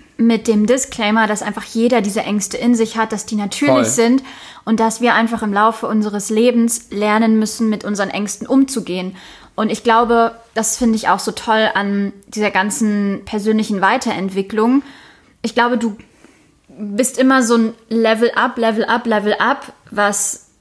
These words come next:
Speaker 1: deine Ängste angeht oder was das Loslassen von Ängsten angeht. Aber ich glaube, meinst du, man kommt irgendwann an den Punkt, an dem man gar keine Ängste mehr hat? Ich glaube es nicht. Also ich
Speaker 2: Mhm.
Speaker 1: glaube, du arbeitest immer an dir selber und deswegen finde ich persönliche Weiterentwicklung und persönliches Wachstum so wichtig,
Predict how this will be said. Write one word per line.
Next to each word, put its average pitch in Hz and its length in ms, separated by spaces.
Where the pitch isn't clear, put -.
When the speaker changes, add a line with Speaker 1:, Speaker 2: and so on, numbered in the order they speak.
Speaker 1:
deine 202 540
Ängste 269 400
angeht 185 420
oder 185 120
was 196 140
das 208 180
Loslassen 233 540
von 202 160
Ängsten - 380
angeht. 202 480
Aber 202 140
ich - 160
glaube, 277 440
meinst 240 280
du, 294 60
man 247 160
kommt 247 240
irgendwann 269 320
an 220 140
den 220 160
Punkt, 277 280
an 233 80
dem 226 120
man 214 160
gar 226 180
keine 247 300
Ängste 262 320
mehr 269 140
hat? 269 120
Ich 233 100
glaube 226 260
es 233 120
nicht. 190 380
Also 208 140
ich 247 60
Speaker 2:
Mhm. 247 40
Speaker 1:
glaube, 233 220
du 233 140
arbeitest 233 640
immer 277 380
an 226 140
dir 214 120
selber 214 380
und 202 100
deswegen 226 260
finde 220 180
ich - 80
persönliche 214 480
Weiterentwicklung 220 760
und 208 80
persönliches 208 560
Wachstum 233 400
so 208 160
wichtig, 294 560